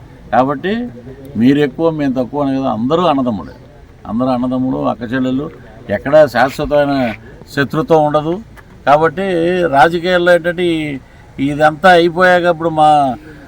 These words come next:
మా మండలం తాడేపల్లిగూడెంలో మా పెదనాన్నగారు తెలుగుదేశం, మేము అప్పుడు,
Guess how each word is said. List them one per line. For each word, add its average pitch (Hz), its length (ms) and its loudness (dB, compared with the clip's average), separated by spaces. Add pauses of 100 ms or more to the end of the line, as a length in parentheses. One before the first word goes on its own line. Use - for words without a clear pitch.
(180)
మా 139 120 4
మండలం 160 460 2
తాడేపల్లిగూడెంలో 160 1040 2 (440)
మా 135 120 4
పెదనాన్నగారు 156 760 0
తెలుగుదేశం, 151 520 -6
మేము 143 160 -2
అప్పుడు, 139 480 -2